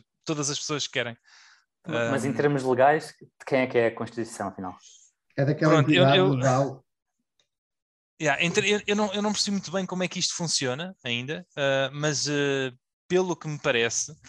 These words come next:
Speaker 1: ah, em termos legais, e estas, esta, uma comunidade, não é, <laughs> digital não, não tem valor jurídico. Ahm,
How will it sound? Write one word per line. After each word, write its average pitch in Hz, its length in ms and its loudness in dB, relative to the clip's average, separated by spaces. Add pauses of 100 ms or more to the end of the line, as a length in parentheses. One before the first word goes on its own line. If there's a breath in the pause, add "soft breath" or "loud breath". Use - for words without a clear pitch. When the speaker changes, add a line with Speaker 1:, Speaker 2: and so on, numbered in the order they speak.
(440 loud breath)
Speaker 1:
ah, 139 480 0
em 139 140 -4
termos 147 340 -4
legais, 151 680 -2 (720)
e 127 560 -14
estas, 131 360 -4 (140)
esta, 139 240 -4
uma 139 140 -2
comunidade, 139 760 0
não 117 120 -8
é, 123 80 -4
<laughs> 127 240 -6
digital 127 500 -2
não, 135 200 -8
não 139 200 -8
tem 135 220 -2
valor 131 260 -4
jurídico. 127 560 -6 (560 loud breath)
Ahm, 120 540 -2